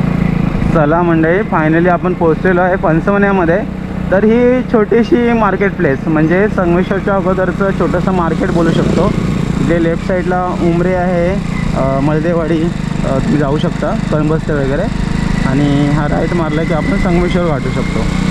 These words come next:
तर छोटंसं इकडे मार्केट आहे, अ, दुकानं आहेत, अ, ज्यामध्ये नाश्त्याचं वगैरे ठिकाण,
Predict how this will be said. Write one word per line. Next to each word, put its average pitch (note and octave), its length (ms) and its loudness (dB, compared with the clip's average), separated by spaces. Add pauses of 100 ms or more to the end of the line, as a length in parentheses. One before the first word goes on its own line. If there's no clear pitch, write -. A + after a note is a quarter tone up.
(300)
तर D#3 60 2 (100)
छोटंसं G3 300 0
इकडे G3+ 200 2
मार्केट G3 400 0
आहे, G3+ 360 2
अ, E3 160 2
दुकानं F#3 380 0
आहेत, F3 420 0
अ, D#3+ 140 0
ज्यामध्ये D3 440 2
नाश्त्याचं D#3 500 0
वगैरे E3 280 2
ठिकाण, D#3 440 0